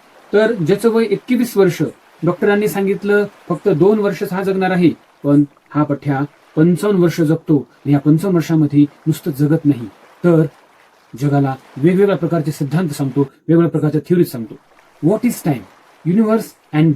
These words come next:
black hole याविषयी ज्याने आपली मतं मांडलेली आहेत, याविषयी ज्यानं आपलं संशोधन जगासमोर आणलेलं आहे, ज्याचं शरीर काम करत नव्हतं, मेंदू मात्र काम करत होता. तो बोलत नव्हता, पण तो आकाशाला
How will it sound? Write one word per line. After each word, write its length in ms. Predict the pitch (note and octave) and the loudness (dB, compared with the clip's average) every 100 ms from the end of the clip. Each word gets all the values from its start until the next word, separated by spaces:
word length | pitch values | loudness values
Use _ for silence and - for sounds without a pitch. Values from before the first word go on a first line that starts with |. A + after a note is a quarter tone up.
| B2 | 0
black 220 | E3 D#3+ - D#3 | 0 0 -2 0
hole 160 | D3 G#2 - _ _ - | 0 0 -14 _ _ -10
याविषयी 560 | C3 D#3+ F3 F3 E3 E3 | -2 -2 0 2 2 2
ज्याने 400 | - - D3+ D#3 | -2 -4 0 2
आपली 180 | D3 | 2
मतं 220 | C#3 F3+ A3 | 2 2 2
मांडलेली 320 | E3+ C#3+ C#3 | 2 4 2
आहेत, 200 | B2+ B2+ _ - | 0 -8 _ -2
याविषयी 380 | D#3+ F3 E3+ F3 D#3+ - | 0 2 2 2 2 -6
ज्यानं 160 | C#3+ F3+ | -2 0
आपलं 140 | E3+ | 0
संशोधन 440 | E3 F#3+ G#3 G#3+ F3+ - - | -2 -2 -2 0 0 -2 -4
जगासमोर 340 | D#3+ A3 A3+ F#3 | -2 -2 0 4
आणलेलं 260 | D#3 C#3+ | 4 2
आहे, 140 | B2+ A#2+ _ _ _ - | -2 -10 _ _ _ -8
ज्याचं 240 | D3+ E3 G3+ | -6 -2 -2
शरीर 360 | - - F#3+ B3+ | -2 -2 0 0
काम 200 | A#3+ A#3 | 2 2
करत 180 | A3+ A3 | 2 0
नव्हतं, 280 | G3 F3 D3+ - - - _ - | -2 -2 -4 -6 -20 -20 _ -4
मेंदू 260 | B2+ F3 | 0 0
मात्र 220 | F#3 E3+ | 0 -2
काम 180 | F3 F3 | -2 -2
करत 140 | F3 F3+ | -2 -6
होता. 140 | D3+ - _ _ - | -8 -12 _ _ -4
तो 60 | G3+ | 0
बोलत 300 | E3+ G#3+ A#3 | 2 2 2
नव्हता, 300 | G3+ E3 C#3 - - - | -2 -2 -4 -8 -20 -6
पण 80 | D3 | -4
तो 160 | E3 C#3 | -4 -6
आकाशाला 420 | C#3+ E3 E3 | -6 -4 -2